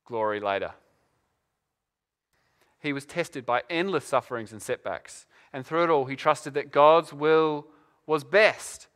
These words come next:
I mean, how much faith did it take to give up your life trusting that your father would raise you again? And so with utter agony and with blood sweat, we hear him pray, "Not as I will, but as you will."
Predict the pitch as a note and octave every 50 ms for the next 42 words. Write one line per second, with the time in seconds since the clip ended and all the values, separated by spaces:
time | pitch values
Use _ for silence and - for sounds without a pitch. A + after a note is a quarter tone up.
0 | _ _ _ _ _ _ _ _ _ _ _ _ _ _ _ F3 F3 F3+ F#3+ G3+
1 | F#3+ G#3+ A3+ B3+ C4+ B3+ - - - - - A3 A3 B3 C4 A#3 - G3 F3+ D3+
2 | F#3+ G#3 G3+ G3 F#3+ E3+ C#3+ - - A3+ A#3+ B3+ C4 B3+ B3+ A3 G3 F#3+ F#3 F3
3 | E3+ E3+ E3+ F#3 G#3+ A#3 B3+ B3 G3 D#3 C#3 D#3 G3+ A3+ - - - _ _ _
4 | - _ _ - - B3 B3 - - A3+ G#3+ G3+ G3 G3 G3+ G#3 G3+ G3+ G3 G3+
5 | - G#3+ G3 G#3+ G3+ G3 F#3+ F3+ F3 F3 F#3 F#3 G3 G#3 F#3 F3 F#3 E3 D#3 C3
6 | - A#2+ G#2+ F#2+ F2+ E2+ _ _ _ _ _ _ _ _ _ _ _ _ _ _
7 | _ _ _ _ _ _ _ _ _ _ - E3 - - G#3 G3 F#3 F3+ F3 -
8 | - F#3+ G3+ A3 - A3+ - - - - F3 F3+ G3+ A#3 A#3 G#3+ A3 G3+ F#3 E3+
9 | D#3 D3+ D3+ C#3+ - _ _ - G3+ G#3+ A3 A#3 A#3 F#3+ - - - - G3 G#3
10 | B3 B3 A3+ E3 - - - - _ _ _ _ _ _ _ _ _ _ _ _
11 | _ F#3+ G3 F#3+ F#3+ G#3 G#3+ G3+ G3+ F#3+ G3 F#3 E3+ - F3+ G3 F#3 F3 F3 F3
12 | F#3 G3 G#3 A#3 B3+ B3+ A#3+ A3+ G#3 F#3+ G#3+ G3+ G#3 G3+ G3 F3+ F#3+ G#3 G#3 G3
13 | F#3+ F3+ F#3 E3+ E3+ E3 D#3 C#3+ D3+ E3 F3+ F#3 F3 D3+ D#3+ D#3+ D#3 B2+ A2 F#2+